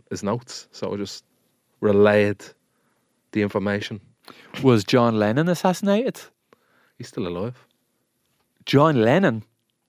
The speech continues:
Speaker 1: No, sorry, that, I'm thinking of Paul McCartney. <laughs> Or is he? Oh, no.
Speaker 2: Oh.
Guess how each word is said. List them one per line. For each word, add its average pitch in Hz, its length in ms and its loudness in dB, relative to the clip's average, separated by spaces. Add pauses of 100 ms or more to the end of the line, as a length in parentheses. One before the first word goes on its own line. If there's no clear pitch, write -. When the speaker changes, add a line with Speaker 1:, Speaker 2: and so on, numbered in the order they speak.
Speaker 1:
No, 92 260 -8
sorry, 95 300 -10
that, 113 140 -10
I'm 110 160 -14
thinking 107 180 -14
of - 60 -16
Paul 92 180 -10
McCartney. 92 460 -12 (920)
<laughs> - 120 2 (1600)
Or 135 120 2
is 139 140 0
he? 190 160 -2 (120)
Oh, 110 300 -2
no. 233 420 0
Speaker 2:
Oh. 180 800 2